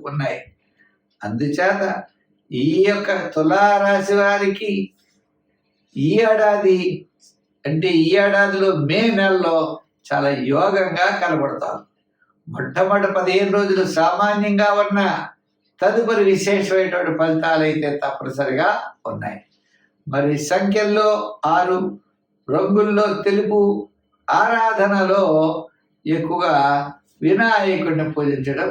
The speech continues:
మంచిది. వినాయకుడి గరిక గడ్డితో అది పూజించడం, బెల్లం ముక్క నైవేద్యం పెట్టడం చాలా మంచిది. వినాయక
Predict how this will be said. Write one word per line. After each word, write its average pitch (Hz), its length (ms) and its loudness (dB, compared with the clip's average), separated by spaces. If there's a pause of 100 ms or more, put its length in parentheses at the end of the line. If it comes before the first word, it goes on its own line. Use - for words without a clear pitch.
మంచిది. - 400 -8 (1080)
వినాయకుడి 185 640 2 (140)
గరిక 160 240 0 (120)
గడ్డితో 185 340 0 (100)
అది 160 120 -2 (100)
పూజించడం, 185 580 0 (720)
బెల్లం 185 380 0
ముక్క 190 180 -2 (160)
నైవేద్యం 190 600 2
పెట్టడం 190 420 0 (840)
చాలా 156 320 -2 (120)
మంచిది. 135 400 -6 (1160)
వినాయక 247 500 2